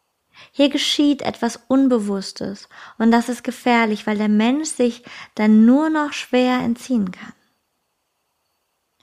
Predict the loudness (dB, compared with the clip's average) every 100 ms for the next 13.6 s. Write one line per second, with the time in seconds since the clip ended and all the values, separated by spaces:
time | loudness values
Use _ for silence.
0 | -16 -16 -6 0 0 0 -4 -4 -4 -6
1 | -6 -6 -8 _ -6 -6 -4 -2 2 2
2 | 2 2 0 -4 -4 -4 -6 -8 -10 -10
3 | -10 -12 -10 -8 -8 -2 -2 0 -2 0
4 | -2 0 -2 -2 -2 -2 -4 -8 _ -20
5 | -16 -12 -12 -6 -2 0 2 2 2 2
6 | 0 2 2 2 2 2 0 0 -2 0
7 | 2 2 -2 -4 -6 -2 -2 -2 -4 -6
8 | -2 0 0 0 -4 -6 -10 -6 -6 -8
9 | -20 -16 -10 -10 -8 -4 -2 0 -2 0
10 | -4 -2 -4 -4 -10 -20 -8 -6 -2 -2
11 | 0 0 0 0 2 0 -2 -6 -6 -6
12 | -6 -8 -10 -10 -10 -12 _ _ -20 -20
13 | -8 0 4 4 4 0